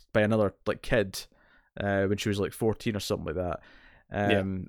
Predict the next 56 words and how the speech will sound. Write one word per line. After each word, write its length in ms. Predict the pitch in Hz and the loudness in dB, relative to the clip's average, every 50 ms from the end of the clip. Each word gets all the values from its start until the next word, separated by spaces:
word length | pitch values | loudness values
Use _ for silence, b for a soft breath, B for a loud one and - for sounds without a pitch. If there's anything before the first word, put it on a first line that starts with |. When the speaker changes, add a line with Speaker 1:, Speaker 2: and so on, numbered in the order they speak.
| - _ | -6 _
Speaker 1:
and, 540 | 98 104 104 104 104 101 101 98 98 95 - | 0 0 2 2 0 0 0 -2 -2 -4 -2
you 80 | 123 120 | 0 2
know, 220 | 110 104 104 - - | 2 2 2 0 2
Eileen, 400 | - 120 123 123 120 120 117 110 | 4 6 6 6 6 4 4 2
we 60 | 110 | 2
find 340 | 107 - - 107 104 101 98 | 0 2 2 2 2 4 2
out, 300 | 101 98 95 95 - - | 2 4 4 2 0 -2
was, 260 | - 101 101 95 101 | -2 -2 -2 -2 -2
was 140 | 95 101 95 | -4 -4 -4
paid 320 | - - - 147 143 139 - | -2 0 4 4 4 4 2
for 140 | - 135 | 0 0
a 60 | 120 110 | 2 2
massage, 580 | 104 98 - - - 131 131 131 127 127 123 110 - | 0 -2 0 2 2 4 6 6 6 4 4 2 0
but 80 | 110 | -2
it 100 | 110 - | -2 -2
turned 240 | - - 123 113 110 | 0 -2 -2 0 0
into 160 | 110 107 - | -2 -2 -4
something 380 | - - 117 107 104 - 101 104 | -4 -4 -4 -4 -2 -2 -2 0
else. 300 | 104 104 104 104 104 - | 2 2 2 0 0 -2
And 80 | 104 104 | -6 -4
she 60 | - | 0
talks 180 | - 107 104 | 0 0 0
about 120 | 101 104 101 | 0 -2 0
how, 140 | 107 104 101 98 - - | 0 0 0 0 -2 0
how 100 | 107 101 | 0 0
big 380 | 101 98 - 107 107 107 101 | 0 2 4 4 4 4 4
and 120 | 107 101 98 | 0 -2 -2
disgusting 540 | 101 - - - 110 - - - 113 104 101 | -2 -4 -2 -4 -4 -4 -2 -2 -2 -2 0
and 100 | 101 104 | 0 -2
unwashed 440 | 104 104 101 101 110 110 - - | 0 0 2 0 0 0 -2 -4
the 80 | - 107 | -4 0
guy 200 | 110 107 104 107 | 2 4 4 4
was. 360 | 104 104 107 107 104 104 104 101 | 4 4 4 4 2 2 0 -2
And 120 | 95 95 b b b b b b b b b _ _ _ | -4 -6 b b b b b b b b b _ _ _
it's 140 | - 113 - | -10 0 4
all, 480 | 123 117 117 113 113 110 107 - - - _ _ - | 6 6 6 6 4 2 0 -4 -8 -14 _ _ -6
Speaker 2:
Yeah. 220 | 110 101 98 95 - - _ _ _ _ _ | -6 -6 -6 -8 -16 -18 _ _ _ _ _
Speaker 1:
all 140 | - 147 170 | 0 2 4
very 180 | 147 135 120 107 | 6 6 4 4
nasty. 320 | 101 92 92 - - 165 | 2 -2 -4 0 2 2
Speaker 2:
But 80 | 160 151 | 2 2
she 140 | - 180 | 0 -2
seems 200 | - - 185 175 151 | -4 -6 -10 -2 4
very 160 | 185 180 170 | 6 8 8
aware 280 | 156 147 147 143 143 135 | 8 10 8 8 8 8
that 160 | 127 127 127 | 4 0 2
when 140 | 127 127 120 | 2 2 2
she 140 | - - | 0 -4
took 360 | - - - 120 135 - - - - | -6 -4 -6 -6 -6 -6 -14 -10 -6
the, 200 | 135 131 135 - 135 | -4 -4 -4 -4 -4
the 80 | 131 | -4
job, 200 | 127 131 131 127 - 131 135 - - - _ _ - 127 | -2 -2 -2 -2 -4 -8 -10 -12 -16 -20 _ _ -6 -2
that 200 | 123 127 127 - | -2 -2 0 2
there 120 | 131 120 117 | 4 6 6
was 180 | 117 113 110 | 6 6 6
a, 200 | 113 110 107 101 | 6 6 6 4